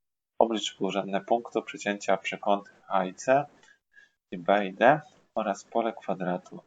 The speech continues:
A B C D. Czy mamy podaną z, e, prostą o równaniu y równa się cztery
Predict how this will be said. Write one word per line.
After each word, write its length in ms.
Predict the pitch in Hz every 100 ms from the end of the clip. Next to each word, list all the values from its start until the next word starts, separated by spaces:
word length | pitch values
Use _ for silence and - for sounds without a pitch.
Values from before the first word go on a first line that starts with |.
| _
A 180 | - 113
B 200 | 98 95
C 240 | - - 90
D. 280 | 85 87 85 - _ _ _ _ _ _ _ _ _ _ _ _ _ _ _ _ _
Czy 100 | -
mamy 220 | 120 113 101
podaną 440 | 101 92 92 90
z, 220 | - - _ _ _ _ _ _ _ _
e, 720 | 95 90 90 92 92 92 95 95 - _
prostą 460 | 107 101 - 104 101
o 140 | 95
równaniu 560 | 95 - 92 90 92 92 _ _
y 560 | 101 95 92 87 - -
równa 240 | _ _ 85
się 160 | -
cztery 540 | - - 98 95 90